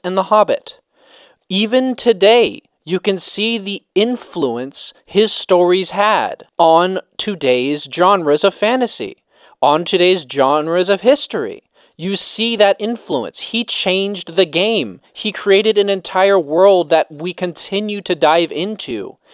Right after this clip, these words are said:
It has diehard fans all across the globe who continue to talk, debate,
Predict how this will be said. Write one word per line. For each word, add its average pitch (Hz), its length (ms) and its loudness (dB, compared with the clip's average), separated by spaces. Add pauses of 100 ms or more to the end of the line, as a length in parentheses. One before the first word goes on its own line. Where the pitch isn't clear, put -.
(280)
It 151 200 2
has 196 260 0
diehard 180 600 2
fans 175 680 -2
all 175 320 6
across 156 460 2
the 175 120 -4
globe 170 560 2 (240)
who 156 140 -2
continue 185 540 -4
to - 160 -4
talk, - 500 0
debate, 131 520 0